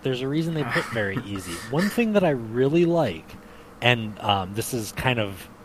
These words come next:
Speaker 1: this is very on topic because it just came out again recently, but Mass Effect. If I remember correctly, in the original Mass Effect games, when you were choosing your difficulty,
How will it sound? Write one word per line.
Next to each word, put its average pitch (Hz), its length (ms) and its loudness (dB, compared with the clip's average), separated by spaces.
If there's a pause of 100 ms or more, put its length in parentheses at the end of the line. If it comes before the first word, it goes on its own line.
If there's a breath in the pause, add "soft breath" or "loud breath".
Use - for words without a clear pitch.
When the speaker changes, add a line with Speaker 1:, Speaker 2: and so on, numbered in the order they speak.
(120)
Speaker 1:
this 127 180 -2
is 113 80 -6
very 113 240 0
on 107 240 -4
topic 113 440 -6
because 107 360 -4 (100)
it 110 80 -14 (120)
just - 380 -14
came 104 160 -14
out 101 160 -12
again 98 380 -14
recently, 98 640 -14
but - 180 -18
Mass 147 300 -6
Effect. - 520 -14 (920 loud breath)
If 120 120 0
I 110 100 2
remember 160 520 0
correctly, 90 800 -6 (180)
in 117 380 -4
the 110 140 -2
original 127 720 -2 (480)
Mass 120 360 -2
Effect - 380 -8
games, 101 600 -8 (440 loud breath)
when 113 180 -4
you 127 120 -4
were 120 100 -6
choosing 160 500 -2
your 160 100 -2
difficulty, 95 920 -6